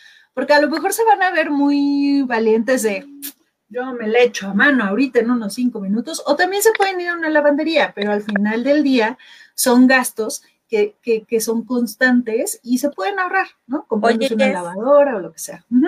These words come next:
Speaker 2: y esas cositas también que luego no consideramos, ¿no? Que, que también representan un gasto cuando justo te vas, como el recogedor, la escoba, y que nadie contempla,
Speaker 1: Hijo,
Speaker 2: pero
Speaker 1: sí.
Speaker 2: cuando ya estás ahí es como, es un gasto considerable, ¿no? Entonces,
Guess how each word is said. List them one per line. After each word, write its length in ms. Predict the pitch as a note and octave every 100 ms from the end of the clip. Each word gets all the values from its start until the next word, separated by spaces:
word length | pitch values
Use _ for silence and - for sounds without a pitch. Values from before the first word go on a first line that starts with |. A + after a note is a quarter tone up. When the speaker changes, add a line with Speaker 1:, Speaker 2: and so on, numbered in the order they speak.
| G4+
Speaker 2:
y 80 | C4+
esas 320 | C#4+ F4 F4+
cositas 560 | - G#3+ B3 B3+ C#4+ D#4
también 280 | C4 A#3+ B3
que 100 | B3+
luego 220 | B3+ B3+
no 200 | B3 B3
consideramos, 840 | B3+ B3 G#3+ G3 G3 A3 A3 G3
¿no? 240 | G3+ A#3+ F4+
Que, 240 | A#3 F#3
que 160 | _ G3
también 360 | G#3 G3+ G#3+ A3
representan 600 | A#3+ G3 G#3+ G#3 A3 G#3+
un 100 | G#3+
gasto 480 | G#3 G#3 - B3
cuando 240 | B3 F#3 F3
justo 320 | F3+ G3 G#3+
te 140 | G#3 G3+
vas, 260 | G3+ A3+ -
como 180 | C4 A#3
el 80 |
recogedor, 960 | G3 F#3 F#3+ F#3 F#3+ F#3 G3 G#3 G#3+ A3
la 120 | G3+
escoba, 880 | E3+ - _ G3+ G#3 A3 A3+ A3 A3
y 60 | G#3+
que 140 | G#3+
nadie 280 | A3 B3 D#4
contempla, 600 | A3 G#3 B3 B3+ A3+ C#4+
Speaker 1:
Hijo, 60 | -
Speaker 2:
pero 160 | B3 A3
Speaker 1:
sí. 80 |
Speaker 2:
cuando 340 | A3+ G#3+ G#3 G#3+
ya 320 | G#3 A#3 B3
estás 320 | D4+ D#4 D#4
ahí 240 | C4+ A3 A#3+
es 140 | B3
como, 480 | B3+ A3+ G3+ F#3+ - _ _
es 160 | A3 C4+
un 120 | B3+
gasto 380 | A#3+ A#3+ B3 C4
considerable, 840 | G#3 F#3+ - F#3 F#3+ G3+ F#3+ F3+ F#3 _ _ _ _ _ _
¿no? 260 | F#3+ A#3 - _ -
Entonces, 340 | B3+ D4+ C#4+